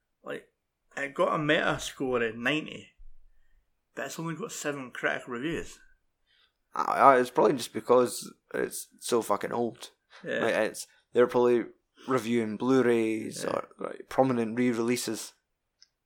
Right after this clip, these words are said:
Speaker 1: And I mean, like, fucking Eli Wallach was somebody who died when he was ninety-eight.
Speaker 2: Aye,
Speaker 1: Like,
Speaker 2: I
Speaker 1: five years ago.
Speaker 2: Some of his last roles, he was in that, the,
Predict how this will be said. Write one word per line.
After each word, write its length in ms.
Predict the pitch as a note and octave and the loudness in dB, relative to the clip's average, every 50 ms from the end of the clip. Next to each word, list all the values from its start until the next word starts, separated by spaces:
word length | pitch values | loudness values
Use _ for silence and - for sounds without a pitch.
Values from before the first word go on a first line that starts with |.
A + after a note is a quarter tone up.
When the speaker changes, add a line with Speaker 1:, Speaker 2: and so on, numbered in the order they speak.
| _ _ _ _ _ _ _ _ _ _ _ _ _ _ _ | _ _ _ _ _ _ _ _ _ _ _ _ _ _ _
Speaker 1:
And 140 | - B2+ B2+ | -4 -2 -2
I 40 | B2 | -2
mean, 320 | B2 B2 B2 A#2+ A#2 A2+ G#2+ _ _ _ _ _ _ _ _ - | -4 -4 -6 -8 -10 -12 -16 _ _ _ _ _ _ _ _ -12
like, 160 | D3+ A#2 - | -12 -12 -10
fucking 340 | - - C#3 - - A#2+ - | -10 -12 -8 -6 -6 -6 -4
Eli 260 | - C#3+ D3 C#3 B2 A#2 | -2 0 2 4 4 4
Wallach 300 | A2+ B2 C3+ D3 D3+ B2 | 4 4 2 2 0 -2
was 120 | A2+ G#2+ | -8 -10
somebody 320 | - - C3 A#2+ A#2 A2+ A2 | -8 -8 -6 -6 -6 -8 -10
who 100 | - - | -14 -4
died 280 | - A2+ A#2 C3 C3+ | 0 0 0 0 -2
when 120 | C3 B2+ A#2+ | -4 -8 -8
he 40 | A#2+ | -10
was 160 | A#2 - - | -12 -12 -10
ninety-eight. 640 | B2 A#2 B2 B2+ - - - - - D3 D3 - - - _ - _ _ - | -10 -10 -10 -10 -12 -12 -12 -10 -10 -10 -10 -12 -14 -20 _ -20 _ _ -10
Speaker 2:
Aye, 320 | - D3 E3 E3 C3+ A2+ - - | -6 -4 -2 0 0 -2 -2 -2
Speaker 1:
Like, 40 | |
Speaker 2:
I 200 | - B2+ D3 G3+ | 0 0 0 0
Speaker 1:
five 340 | G#3 - - C3+ C#3 C3+ B2 | -2 -4 -4 -4 -4 -4 -2
years 160 | B2+ C3+ C#3 | -2 -4 -4
ago. 240 | C#3 A#2+ A2+ A2 G#2+ - _ _ _ _ _ _ _ _ _ _ | -4 -6 -8 -12 -14 -16 _ _ _ _ _ _ _ _ _ _
Speaker 2:
Some 200 | - - D#3 D#3 | 2 4 6 8
of 80 | C#3 B2 | 8 8
his 240 | A#2 A#2 G2 F#2 - - - _ _ _ _ _ - | 6 4 0 -6 -12 -16 -20 _ _ _ _ _ 6
last 340 | B2 A#2+ C3 C#3 B2 B2 B2+ | 8 10 10 8 8 4 4
roles, 280 | C3 D#3 E3 D#3 - | 6 6 6 4 2
he 80 | C3+ B2+ | 2 2
was 120 | B2 B2+ | 4 4
in 140 | D3+ D#3 D3+ | 2 4 4
that, 280 | C3+ A2+ G#2+ - - A2+ | 4 4 4 2 0 2
the, 400 | A#2+ A#2 A#2 A2+ A2+ G#2+ - | 4 4 4 4 2 0 -2